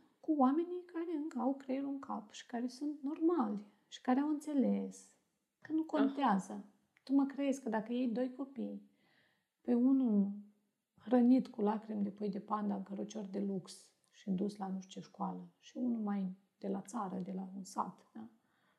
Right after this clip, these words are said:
Speaker 1: Și îi pui pe amândoi în fața unei gropi cu pământ, crede-mă că amândoi vor săpa în pământul ăla cu aceeași bucurie.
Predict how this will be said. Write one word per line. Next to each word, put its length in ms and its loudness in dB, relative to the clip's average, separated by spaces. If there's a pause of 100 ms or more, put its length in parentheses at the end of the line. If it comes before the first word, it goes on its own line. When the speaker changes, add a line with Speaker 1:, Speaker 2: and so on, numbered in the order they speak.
Speaker 1:
Și 140 -2
îi 60 4
pui 180 2
pe 80 -2
amândoi 560 4 (120)
în 100 -6
fața 340 -4
unei 400 -4 (540)
gropi 440 2
cu 140 -10
pământ, 640 2 (260)
crede-mă 420 2
că 100 -8
amândoi 340 -4
vor 180 -6
săpa 360 -4
în 100 0
pământul 420 -4
ăla 140 -4
cu 80 -14
aceeași 360 -10
bucurie. 400 -18